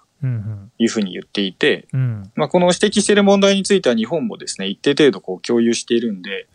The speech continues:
Speaker 1: へー。
Speaker 2: あの、改革をしなきゃいけないところではあるんですけれども、
Speaker 1: うん。
Speaker 2: ただこれもやっぱりこれだけそのアメリカが不満を示す背景には、
Speaker 1: うん。
Speaker 2: もともとそのダブリューティーオーの限界であるとか、こう、不甲斐なさにアメリカっていうのはずっと腹を立ててるっていうのがあります。
Speaker 1: へー。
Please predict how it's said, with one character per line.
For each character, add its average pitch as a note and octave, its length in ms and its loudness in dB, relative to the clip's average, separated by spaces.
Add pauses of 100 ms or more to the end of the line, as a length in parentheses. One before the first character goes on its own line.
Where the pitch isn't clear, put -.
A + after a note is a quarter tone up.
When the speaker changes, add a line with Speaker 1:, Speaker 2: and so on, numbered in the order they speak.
Speaker 1:
へ A#2+ 500 0
ー。 A2+ 40 -4
Speaker 2:
あ - 40 -4
の、 - 80 -10
改 C#3 160 0
革 D3+ 200 2
を C#3+ 60 6
し C#3+ 120 0
な C#3 80 0
き G2 100 -2
ゃ G2 40 0
い - 40 -4
け - 80 -4
な C3+ 120 4
い B2 60 4
と B2+ 100 0
こ B2+ 60 4
ろ G#2+ 40 0
で F#2+ 60 -4
は F#2+ 140 -2
あ A2+ 60 2
る G#2 80 -2
ん E2 80 -14
で - 80 -20
す - 100 -10
け E2 120 -16
れ E2 60 -14
ど F2 100 -16
も、 G#2 240 -4
Speaker 1:
う - 20 -4
ん。 A#2+ 240 -4 (520)
Speaker 2:
た C3 160 -4
だ - 20 -4
こ - 140 2
れ A3 100 4
も A3+ 320 4 (160)
や - 100 -6
っ - 40 -12
ぱ G#3+ 100 2
り D#3+ 100 2
こ E3 140 2
れ F3 60 2
だ F#3+ 120 4
け F#3+ 100 4
そ F#3 140 -2
の F3 100 2
ア E3+ 60 2
メ F3 80 2
リ E3+ 80 2
カ E3+ 120 2
が E3 100 6
不 D#3+ 120 -6
満 D#3+ 280 -2
を D#3 80 -2
示 D3+ 340 -4
す - 240 -12 (400)
背 D#3+ 300 -2
景 D3 260 0
に D3 140 -6
は、 C#3 340 2 (180)
Speaker 1:
う C#3 40 -6
ん。 B2+ 40 -4 (600)
Speaker 2:
も B2 100 -2
と F#3 80 0
も F#3+ 140 4
と F3 80 2
そ E3+ 120 -6
の D#3 100 -2
ダ C#3 120 2
ブ E3+ 80 0
リ G3 120 2
ュ - 20 -2
ー - 40 -18
テ F#3+ 100 -4
ィ - 20 4
ー F3 40 2
オ - 40 -2
ー - 20 -4
の F#2+ 80 -8
限 B2+ 300 -2
界 C3+ 240 0
で C3 80 2
あ B2+ 80 2
る G#2 80 -6
と F2 100 -18
か、 F2+ 100 -12
こ - 100 -14
う、 F#2+ 40 -8
不 - 160 -6
甲 D3+ 60 0
斐 E3+ 120 2
な E3+ 120 0
さ D#3 160 -4
に D#3 80 -2
ア C#3 80 -2
メ C#3 80 -2
リ C3 100 -2
カ C3+ 100 0
っ C3 40 0
て - 100 -6
い B2+ 40 0
う - 20 -2
の G#2 40 -4
は - 40 -6
ず A2+ 80 -8
っ - 20 -8
と B2 140 -6
腹 C3 180 0
を G#2+ 60 0
立 - 140 -10
て G2 100 -14
て - 100 -16
る A#2 120 -4
っ - 200 -14
て B2+ 80 -2
い B2+ 60 0
う C#3+ 40 -2
の F#2 80 -2
が F#2 120 0
あ - 20 -2
り - 80 -14
ま - 140 -16
す。 - 180 -10
Speaker 1:
へ - 60 -4
ー。 A2+ 640 0